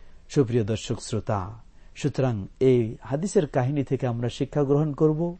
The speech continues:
যে আল্লাহ সুবহানাহু ওয়া তাআলা তিনি আমাদেরকে সবকিছু দিতে পারেন,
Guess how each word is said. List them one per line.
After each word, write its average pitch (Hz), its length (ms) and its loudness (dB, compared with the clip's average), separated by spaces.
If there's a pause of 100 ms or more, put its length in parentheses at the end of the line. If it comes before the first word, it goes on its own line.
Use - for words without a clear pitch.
(560)
যে 123 140 4
আল্লাহ 120 220 4
সুবহানাহু 117 540 -4
ওয়া 110 180 -2
তাআলা 104 320 -2 (440)
তিনি 190 220 2
আমাদেরকে 156 460 0
সবকিছু 226 500 0
দিতে 190 260 6
পারেন, 214 300 6